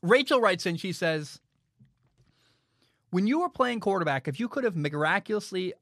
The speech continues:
automatically, or significantly upgraded one of your specific abilities or physical attributes, what would you pick and why?"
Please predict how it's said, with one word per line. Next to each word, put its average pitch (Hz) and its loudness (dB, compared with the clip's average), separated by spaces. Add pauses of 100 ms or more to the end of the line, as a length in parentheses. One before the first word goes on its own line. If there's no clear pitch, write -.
automatically, 180 0
or 139 -4
significantly 165 -4
upgraded 143 -4
one 139 -4
of 170 -4
your 139 -4 (600)
specific 180 -2
abilities 165 0
or 139 -8
physical 175 -4
attributes, 139 -2
what 156 -4
would 160 -4
you 160 -4
pick 147 -4
and 127 -2
why?" 120 -8